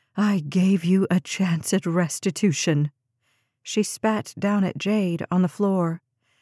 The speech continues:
"And you were a fool to disregard my gracious offer.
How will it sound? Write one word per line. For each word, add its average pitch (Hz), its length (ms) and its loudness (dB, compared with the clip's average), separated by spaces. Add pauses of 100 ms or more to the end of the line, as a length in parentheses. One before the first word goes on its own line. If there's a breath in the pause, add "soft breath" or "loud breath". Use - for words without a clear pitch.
(120)
"And 180 260 4
you 214 240 2
were 185 300 -2
a 180 80 -2
fool 185 560 0
to 185 160 -4
disregard 196 800 0
my 202 240 2
gracious 208 560 0
offer. 226 420 0